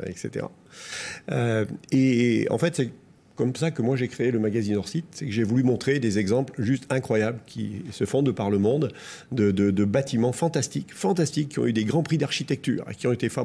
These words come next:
préfabriqués à soixante-dix ou quatre-vingts pour cent dans des, dans des usines ou dans des ateliers. Et on a d'ailleurs complété cette, euh, activité du magazine par des,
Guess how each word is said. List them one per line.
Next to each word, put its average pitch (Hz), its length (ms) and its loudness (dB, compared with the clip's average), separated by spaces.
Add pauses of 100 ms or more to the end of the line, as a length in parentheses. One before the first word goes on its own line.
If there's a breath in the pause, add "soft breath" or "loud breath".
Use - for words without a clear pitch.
(100)
préfabriqués 131 540 0
à 127 40 -2
soixante-dix 117 480 0
ou 117 60 -2
quatre-vingts 113 340 -2
pour 110 160 -8
cent 127 180 -2
dans 107 120 -2
des, 101 300 -4
dans 107 120 -6
des 107 220 -4
usines 117 240 0
ou 107 80 0
dans 104 140 0
des 101 180 -2
ateliers. 110 320 -4 (880 loud breath)
Et 139 280 6
on 139 140 4
a 143 80 4
d'ailleurs 135 540 2
complété 156 500 2
cette, - 380 0
euh, 110 600 -2
activité 110 440 -2
du 110 120 4
magazine 110 600 4
par 110 260 -2
des, 104 400 2